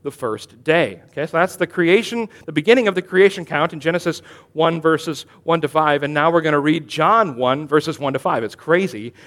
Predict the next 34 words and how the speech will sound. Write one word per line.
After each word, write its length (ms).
that 140
the 60
chapter 440
and 100
the 60
verses 480
are 220
even 180
the 80
same. 360
Let's 200
read 160
John 260
one, 300
one 160
to 80
five. 360
"In 140
the 60
beginning, 400
the 80
Word 280
already 320
existed. 680
The 120
Word 280
was 200
with 240
God, 280
and 80
the 60
Word 260
was 280
God. 340